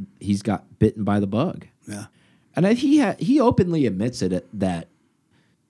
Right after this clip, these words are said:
Speaker 1: it's been growing on him for a while because he's friends with Mormon and he's friends with Wes and he has friends in the air-cooled arena and he's also getting older, um, and he's not as much,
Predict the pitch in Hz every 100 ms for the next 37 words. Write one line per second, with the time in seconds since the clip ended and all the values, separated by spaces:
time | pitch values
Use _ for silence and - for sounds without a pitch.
0 | _ 110 101 131 110 95 85 104 110 107
1 | 90 82 80 80 - 85 87 92 82 85
2 | 82 113 110 98 85 - 85 85 82 87
3 | 85 85 80 80 80 82 - 95 87 85
4 | 85 85 80 80 - - _ _ _ -
5 | 95 95 - 110 107 - 107 95 87 87
6 | 85 80 85 87 - 98 85 80 76 _
7 | _ - 82 90 87 82 73 73 - 104
8 | 110 101 - 95 90 92 90 87 85 -
9 | 82 87 85 76 78 - _ _ _ -
10 | 92 87 82 80 85 85 90 87 85 -
11 | 87 90 85 85 - -